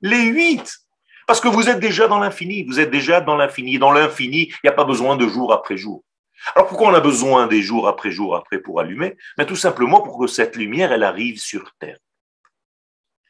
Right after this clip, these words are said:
Alors, le premier soir, on est en réalité comme dans un film de l'infini, béni soit-il. Et le dernier soir de Hanouka, on va l'appeler Zot.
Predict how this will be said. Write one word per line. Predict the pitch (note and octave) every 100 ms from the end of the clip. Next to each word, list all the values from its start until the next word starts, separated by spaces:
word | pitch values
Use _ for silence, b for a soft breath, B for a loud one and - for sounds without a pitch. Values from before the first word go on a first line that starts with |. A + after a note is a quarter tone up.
| b b
Alors, | A#2+ A#2
le | -
premier | - C#3 C3 C3
soir, | A#2+ - A#2+ B2 B2+ B2+ B2+ A#2 - B B
on | C#3 C3+
est | C#3
en | C#3
réalité | C3 D3+ D3+ - D#3+ D#3
comme | D#3 D#3 D3
dans | C#3 C3 B2+
un | B2 A#2 A2+ G#2+ G#2
film | G#2 - C#3 C3 A#2 F2+ E2 D#2 - _ _
de | G#2+
l'infini, | A2 A#2+ - A#2 A#2+
béni | G#2 G2
soit-il. | - F2+ - F3+ F#3+ _ B B
Et | F#3+
le | F#3+
dernier | F3+ A3 A3 A#3 A3 A3 A3+ G#3
soir | F#3 - F#3 F#3 E3
de | D#3
Hanouka, | - C#3 B2+ A2+ - F#3+ D#3 C3
on | B2+
va | C#3
l'appeler | B2 - C#3+ B2
Zot. | - - D3+